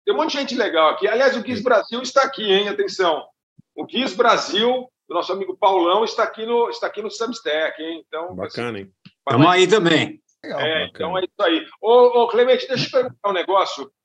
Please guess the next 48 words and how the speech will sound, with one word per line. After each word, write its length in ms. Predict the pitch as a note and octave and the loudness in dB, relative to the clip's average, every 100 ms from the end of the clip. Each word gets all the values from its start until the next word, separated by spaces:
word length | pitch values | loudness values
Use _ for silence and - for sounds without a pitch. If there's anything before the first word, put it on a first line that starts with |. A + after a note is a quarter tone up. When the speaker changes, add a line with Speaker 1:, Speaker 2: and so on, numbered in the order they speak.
| _ | _
Speaker 1:
Eu 120 | G3 | -6
que-, 80 | A3+ | -4
eu, 240 | A3 G3+ | -4 -6
eu, 200 | G3+ G3 - | -10 -12 -4
eu, 100 | G3 | -4
eu 500 | F#3 G3 E3+ - - | -4 -8 -12 -20 -6
tava 220 | F3+ E3 | -4 -2
falando 260 | E3+ E3 D#3 | -4 -4 -6
aqui 200 | D3 D#3 | -8 -12
do 140 | C#3 | -10
pessoal 400 | D3 C3+ - C3+ | -10 -10 -6 -8
do, 220 | C3 B2+ - _ _ - B2 | -8 -12 -16 _ _ -18 -18
do 140 | B2 - | -18 -16
perguntando. 400 | C3+ C3+ E3+ F3 | -14 -10 -10 -6
Eu, 200 | G#3 G#3 | -8 -6
o 40 | |
Show 320 | G3 - C4 A#3 | -6 -2 -2 -2
Livre, 460 | A3 C4 F3+ - | -4 -4 -4 -8
cara, 300 | - D3 C#3+ | -2 0 0
eu 40 | - | -2
queria 160 | A#3 | -6
saber 240 | A3 A#3 A#3 | -6 -4 -2
a 40 | |
melhor 260 | A#3 A3+ A3+ | 0 0 -2
história 280 | - A#3 | -2 -2
do 80 | A3+ | -2
Show 240 | - A#3+ F#3 | -2 0 2
Livre, 220 | F3 F#3 | 0 -4
porque 160 | - | -2
é 40 | A3+ | -2
um 60 | |
negócio 300 | A3+ A#3+ - - | 0 -2 -4 -6
tão 180 | E4+ G#4+ | -6 -4
legal, 560 | C4 - E3 F#3+ D#3+ | -4 -2 0 2 0
durou 300 | D#3+ G#3 G#3+ - _ _ - | -4 -4 -4 -8 _ _ -4
tanto 360 | C#4 C#4+ G3+ | -4 -4 -10
tempo, 300 | - F#3+ G3 | -2 0 2
dura, 320 | C#3+ B3+ A#3+ F3+ | 0 -2 0 0
né? 140 | G3 - _ | -2 -10 _
Existe 720 | D#3+ - G3+ B3+ F3 - C3 - _ | -10 -4 -2 -2 -4 -8 -10 -10 _
há 100 | - | -16
tanto 360 | D3 A3 A3+ G3+ | -8 -6 -4 -8
tempo, 560 | - F3+ G#3+ - C#3+ - _ _ _ | -4 -2 -2 -6 -12 -18 _ _ _
e 1040 | F3+ G3 G3+ G3+ G3+ G3+ G3+ G3+ G3 F#3+ E3 | -4 -2 -4 -4 -8 -8 -10 -10 -10 -6 -6
virou 240 | G3+ G3+ | -4 -4
uma 160 | G#3+ A3 | -4 -6
coisa 480 | - G#3 G#3 F#3+ G#3+ | -6 -2 -2 -2 -8
que 380 | _ A3 A3 | _ -14 -14